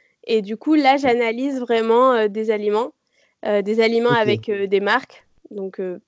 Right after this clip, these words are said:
Speaker 1: peu importe. Et d'ailleurs, euh, ce qui est bien, c'est que c'est des personnes, je demande aux personnes quels aliments ils ont envie que j'analyse.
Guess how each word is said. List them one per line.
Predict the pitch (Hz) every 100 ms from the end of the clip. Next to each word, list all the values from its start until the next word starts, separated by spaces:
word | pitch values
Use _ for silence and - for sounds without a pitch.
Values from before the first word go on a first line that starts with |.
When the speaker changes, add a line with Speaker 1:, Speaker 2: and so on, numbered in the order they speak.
| _
Speaker 1:
peu | 202
importe. | 196 226 269 -
Et | 214 196
d'ailleurs, | 190 208 240
euh, | 208 196
ce | -
qui | -
est | 208
bien, | 214 254
c'est | 269 220
que | 208 196 - _ _
c'est | _ - 262
des | 240
personnes, | 233 226 269 269 285 233
je | 220
demande | 247 277 277
aux |
personnes | 240 226 254 269 269
quels | - 285 277
aliments | 254 247 254
ils | 254 226
ont | 220
envie | 208 220
que | - 202
j'analyse. | 202 190 185 359 285